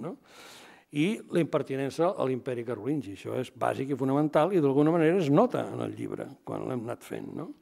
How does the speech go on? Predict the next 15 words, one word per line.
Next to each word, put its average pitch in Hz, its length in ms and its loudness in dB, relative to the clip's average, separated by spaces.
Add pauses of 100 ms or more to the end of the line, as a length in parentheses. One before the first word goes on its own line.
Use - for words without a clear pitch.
(1300)
Una 123 400 0
altra 123 240 0
cosa 127 240 0
que 127 160 -2
tenim 135 400 2
són 143 160 -2
els 113 160 -6
valors. 113 560 -4
Sense 139 240 -6
aquests 120 240 -6
valors 127 320 -2
Catalunya 123 400 -6
no 135 240 -6
seria 110 320 -12
res. 135 380 -12